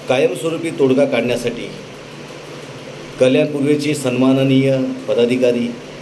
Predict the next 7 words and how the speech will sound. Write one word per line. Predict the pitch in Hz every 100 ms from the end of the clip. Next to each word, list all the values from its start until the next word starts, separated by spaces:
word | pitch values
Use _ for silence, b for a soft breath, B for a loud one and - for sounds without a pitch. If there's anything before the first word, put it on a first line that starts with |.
| - - - - - - - - - - - - -
समाजसेवक | - 113 127 131 117 113 - - - - - - - - - - 101
आणि | 123 135 127 - - - - - -
कल्याण | 110 120
पूर्वेचे | 120 117 123 127
सन्माननीय | 127 113 113 120 120 123 123 131 127 - -
जेई, | 127 147 139 - - - - - - - - - - - - - - - - -
एसडीओ, | 117 135 147